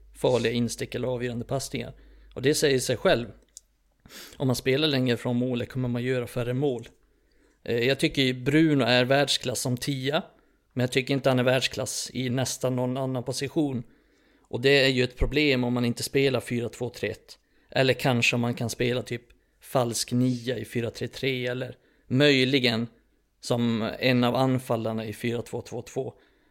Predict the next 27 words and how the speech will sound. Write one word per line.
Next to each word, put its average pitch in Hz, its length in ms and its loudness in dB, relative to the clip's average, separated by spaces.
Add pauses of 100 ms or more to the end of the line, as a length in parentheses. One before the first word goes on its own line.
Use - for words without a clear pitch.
(160)
Men 135 160 2
enligt 135 260 2
mig 151 260 4
är 123 80 4
han 135 200 4
ingen 123 240 2
mittfältare. - 680 -4
Alltså, 127 460 -4 (180)
ingen 147 260 2
mittfältare 131 400 0
på - 60 -2
något 123 180 -2
sätt. - 300 -2
Han 139 140 0
är 175 100 2
en 135 160 -2
anfallare 131 600 0
eller 131 180 0
en, 123 140 -4 (440)
liksom, 123 440 -2
andre 120 600 2 (400)
striker. 123 580 0 (840)
En 135 180 0
tia 120 380 2
som 123 200 -2
kan, 113 360 -4
som, 120 480 -4